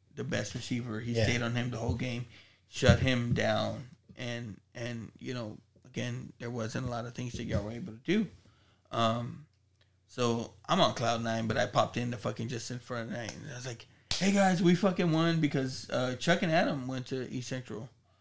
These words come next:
Speaker 1: um, I, or their kids go to, uh, or, uh, like, Chuck went to East Central. I think Adam went to Highlands, but his kids go to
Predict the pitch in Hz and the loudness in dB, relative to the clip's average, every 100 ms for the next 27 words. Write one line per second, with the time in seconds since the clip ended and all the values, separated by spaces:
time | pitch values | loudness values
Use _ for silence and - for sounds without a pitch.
0 | _ _ _ _ - 120 117 110 - - | _ _ _ _ -6 -4 -4 -6 -6 -6
1 | 127 147 139 123 - - _ _ _ - | -2 4 4 4 0 -14 _ _ _ -16
2 | 135 135 131 165 156 131 120 - 131 123 | 4 4 6 4 4 2 0 -2 -2 -2
3 | - 127 127 117 110 127 123 127 120 - | -4 0 0 0 -2 2 4 2 -2 2
4 | 165 156 - 139 131 135 131 - 120 135 | 2 2 -2 -4 -2 -2 -2 -2 -4 -4
5 | 131 123 - - - 131 160 131 127 127 | -4 -6 -10 -20 -4 2 6 8 8 6
6 | 135 123 - 120 107 120 113 117 120 - | 0 -4 -6 -6 -2 -2 -2 -6 -8 -12
7 | _ _ _ _ 127 120 131 127 - 139 | _ _ _ _ 0 0 2 0 0 0
8 | 127 131 127 113 | 0 -4 -4 -6